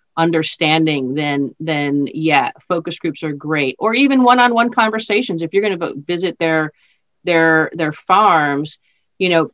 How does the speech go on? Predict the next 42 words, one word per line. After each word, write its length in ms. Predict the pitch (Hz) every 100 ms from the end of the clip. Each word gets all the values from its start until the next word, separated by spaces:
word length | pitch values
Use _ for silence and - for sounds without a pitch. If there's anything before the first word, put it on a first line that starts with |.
| _ _
come 360 | - 302 381 294
up 220 | 233 320 226
with 180 | 220
your 160 | 202 185
list 280 | 185 220 254
of 120 | 226
questions 760 | - 233 269 190 147 147 190 -
and 220 | 175 185
make 160 | 196
sure 220 | 208 226 220
that 140 | 202
you 180 | 226 202
ask 220 | 202 202
those 160 | 202 196
exact 320 | 180 175 -
same 180 | 190 190
questions 520 | - 277 - 180 180
to 100 | 160
each 180 | 196 208
of 60 |
the 80 | 185
growers. 320 | 196 226 -
And 120 | 247
those 220 | 339 349 311
are 40 |
gonna 180 | 233 196
lead 320 | 202 233 226
to 180 | 220 165
other 420 | 190 185 156 - _ _ _ _
topics 560 | - 190 190 165 - -
and 120 | 147
conversations, 600 | 165 147 143 165 139 160
but 140 | 156 147
if 100 | 156
you 140 | 233
start 320 | 226 214 196
with 100 | 117
the 80 | 156
same 240 | 156 147 170
header, 240 | 170 147
then 140 | 143 143
you've 160 | 160